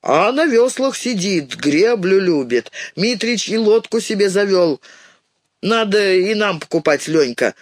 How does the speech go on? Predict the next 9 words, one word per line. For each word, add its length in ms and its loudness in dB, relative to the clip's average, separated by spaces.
Пропадем 560 2
без 200 -2
лодки», — 420 0
вздохнул 540 -2
Федька. 600 -4
«У 60 -8
меня 300 0
полтинник 720 -2
есть», — 340 -2